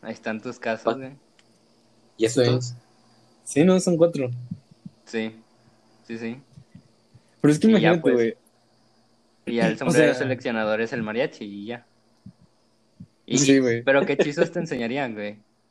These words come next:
Speaker 3: No sé, güey, pero por ejemplo, el Wingardium Leviosa, o no sé cómo se decía, güey. O sea, que es que todos serían de que para traer una cheve del refrigerador o una mamá así,
Speaker 2: Sí.
Speaker 3: güey.
Speaker 1: No mames.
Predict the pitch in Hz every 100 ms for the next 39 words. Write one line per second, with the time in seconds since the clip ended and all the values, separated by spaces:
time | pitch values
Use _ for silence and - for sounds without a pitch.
0 | _ _ _ _ _ _ _ _ _ _
1 | _ _ - 113 120 139 143 135 120 123
2 | 123 117 127 131 120 120 120 113 113 120
3 | 117 113 117 127 139 139 131 120 117 117
4 | 120 156 151 131 123 131 139 135 135 120
5 | 127 127 143 151 170 - _ - - _
6 | _ 123 131 131 160 160 135 107 - _
7 | _ _ - - - - _ 127 123 123
8 | 139 135 135 139 143 147 147 131 131 123
9 | 117 113 120 139 - 127 131 139 135 131
10 | 123 110 104 107 113 117 113 113 117 117
11 | 110 110 107 117 107 104 101 101 113 104
12 | 107 107 104